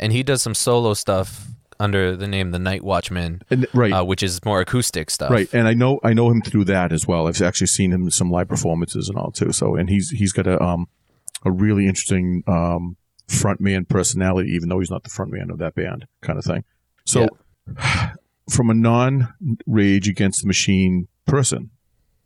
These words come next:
Speaker 2: man, I like that song. It was, that was cool to watch. Like, I'd definitely go back and watch that video and listen to it again and, and,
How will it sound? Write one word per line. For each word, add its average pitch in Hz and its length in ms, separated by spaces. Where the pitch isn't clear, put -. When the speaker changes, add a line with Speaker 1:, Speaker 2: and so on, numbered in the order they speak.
Speaker 2:
man, 104 160
I 92 100
like 95 200
that 90 140
song. 78 200
It 92 60
was, 90 220
that 92 140
was 82 120
cool - 200
to - 60
watch. 71 240
Like, 82 120
I'd 82 100
definitely 82 340
go 87 80
back 78 160
and 78 80
watch - 220
that - 160
video - 260
and 98 80
listen 101 240
to 98 120
it 98 60
again 95 220
and, 95 180
and, 90 200